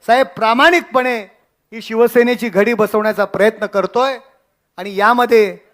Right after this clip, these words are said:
मला साथ देणारे सर्व माझे पदाधिकारी, माझे शिवसैनिक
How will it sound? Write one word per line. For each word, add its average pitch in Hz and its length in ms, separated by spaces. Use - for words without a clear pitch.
मला 202 220
साथ 214 280
देणारे 214 640
सर्व 196 220
माझे 190 300
पदाधिकारी, 208 680
माझे 190 260
शिवसैनिक 208 680